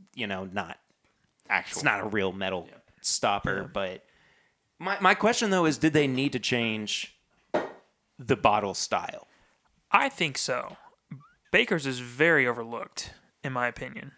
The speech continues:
Speaker 2: I, I totally agree with that.
Speaker 3: Yeah, and
Speaker 2: And I don't know if it's the bottle.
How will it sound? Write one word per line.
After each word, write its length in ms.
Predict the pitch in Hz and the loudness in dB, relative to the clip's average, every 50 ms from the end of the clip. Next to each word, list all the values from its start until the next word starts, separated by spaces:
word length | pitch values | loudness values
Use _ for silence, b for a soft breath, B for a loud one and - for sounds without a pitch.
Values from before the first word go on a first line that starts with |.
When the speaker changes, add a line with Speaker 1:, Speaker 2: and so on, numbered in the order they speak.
| _ _ | _ _
Speaker 2:
I, 320 | - 110 110 110 107 104 - - _ _ _ | 2 4 4 4 4 2 0 -6 _ _ _
I 240 | - - 110 104 104 | 2 4 6 6 6
totally 400 | 98 - - 95 92 90 87 87 | 4 2 0 0 0 0 -2 -2
agree 280 | 85 80 85 87 85 85 | -4 -4 -6 -4 -4 -4
with 120 | 82 - | -4 -4
that. 260 | - 87 95 98 - _ _ _ | -4 -4 -4 -6 -8 _ _ _
Speaker 3:
Yeah, 300 | 139 135 127 - - - | -2 -2 0 -2 -4 -2
and 240 | - - 147 143 143 | 0 2 2 4 4
Speaker 2:
And 100 | 143 123 | 6 6
I 120 | 131 147 175 | 6 6 6
don't 160 | 202 202 160 | 6 6 6
know 140 | 139 135 120 | 6 6 6
if 100 | 117 - | 4 2
it's 100 | - - | 0 0
the 80 | - 90 | -2 0
bottle. 440 | 87 90 87 85 82 - - 87 | 4 4 6 4 4 0 -6 -14